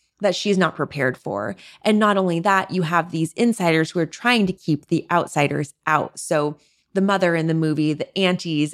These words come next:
all of the grandmothers, like, there's very much this dynamic of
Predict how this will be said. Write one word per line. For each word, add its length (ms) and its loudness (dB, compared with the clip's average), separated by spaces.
all 180 2
of 180 -4
the 120 2
grandmothers, 760 0
like, 200 -4
there's 280 0
very 380 2
much 380 -4
this 340 -2
dynamic 760 2
of 440 0